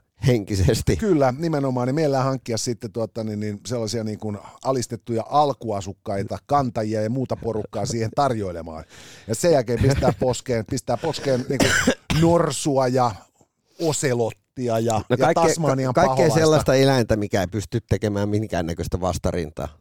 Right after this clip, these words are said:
Speaker 2: Juuri näin. Ja, ja, tota, niin, niin, ja, ja tätä odotellessa, tää, tietysti tää Petrimalia homma vähän tekee sit ihan helppoa.
Speaker 1: <laughs> Joo.
Speaker 2: Mutta jos me käytetään monokkelia molemmissa silmissä,
Speaker 1: <laughs>
Speaker 2: niin ehkä me saadaan siihen riittävä tuhatkahdeksansataa-lukunen niinku
Speaker 1: Vibe.
Speaker 2: klangi kuitenkin.
Speaker 1: Joo.
Speaker 2: Kyllä.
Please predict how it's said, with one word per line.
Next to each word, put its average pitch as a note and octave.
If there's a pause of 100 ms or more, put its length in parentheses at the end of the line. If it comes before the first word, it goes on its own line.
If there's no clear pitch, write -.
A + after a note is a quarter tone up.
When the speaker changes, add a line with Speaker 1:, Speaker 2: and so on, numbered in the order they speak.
Speaker 2:
Juuri F#3+
näin. E2 (440)
Ja, C#3+
ja, C#3
tota, C#3
niin, C3+
niin, C3 (220)
ja, C#3
ja D3
tätä G#3+
odotellessa, B2+ (160)
tää, D3+
tietysti -
tää C#3
Petrimalia A#2
homma A2
vähän A#2
tekee A2
sit G#2
ihan A2+
helppoa. A2+
Speaker 1:
<laughs> -
Joo. C3 (340)
Speaker 2:
Mutta A#3
jos F#3
me G#3 (120)
käytetään A3
monokkelia F3
molemmissa E3+
silmissä, A2+ (220)
Speaker 1:
<laughs> -
Speaker 2:
niin D3
ehkä F3
me F3
saadaan D#3+
siihen D#3+
riittävä D3+
tuhatkahdeksansataa-lukunen C3
niinku A#2+
Speaker 1:
Vibe. F#3
Speaker 2:
klangi B2+
kuitenkin. A#2
Speaker 1:
Joo. B2+
Speaker 2:
Kyllä. A2